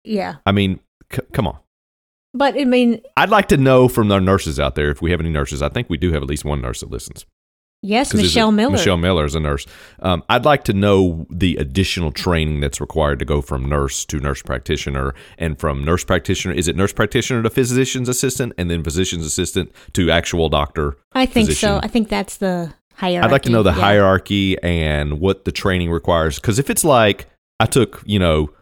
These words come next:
Speaker 2: twenty hours of classes one year, ten years ago, give me a break. But <laughs> just to be honest, because, I mean, what does it take? You can go to, like, you have to go, like, a actual four-year degree, and then you have to go to, like, nursing school after that, or is nursing in the actual,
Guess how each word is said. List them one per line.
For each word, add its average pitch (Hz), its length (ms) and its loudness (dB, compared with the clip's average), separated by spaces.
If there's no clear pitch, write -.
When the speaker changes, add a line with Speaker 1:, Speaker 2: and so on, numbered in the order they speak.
Speaker 2:
twenty 110 280 4
hours 90 240 4
of 87 60 -2
classes 82 680 0
one 90 220 2
year, 76 280 0
ten 82 160 2
years 85 200 0
ago, 60 380 -6
give 95 160 2
me 76 60 0
a 67 40 -4
break. - 380 -6
But 123 240 4
<laughs> - 40 -4
just - 200 0
to 80 60 -4
be 78 120 2
honest, 69 300 -2
because, 117 480 4
I 107 60 4
mean, 92 320 2
what 160 140 4
does 156 100 2
it 147 80 -2
take? 139 200 -2
You 143 240 -2
can 156 160 0
go 127 180 6
to, 117 140 0
like, 80 420 2
you 113 80 0
have 160 120 2
to 139 60 -4
go, 110 200 4
like, 87 180 2
a 76 100 0
actual 113 300 0
four-year 143 320 2
degree, 95 480 2
and 92 240 0
then 110 140 4
you 110 120 4
have 104 120 0
to 92 60 -4
go 90 120 0
to, - 100 -4
like, 80 140 -2
nursing 95 320 -2
school 117 300 -2
after 107 180 -2
that, 120 340 2
or 87 200 4
is 76 100 -2
nursing 92 480 0
in 85 140 -4
the 78 120 0
actual, 80 680 0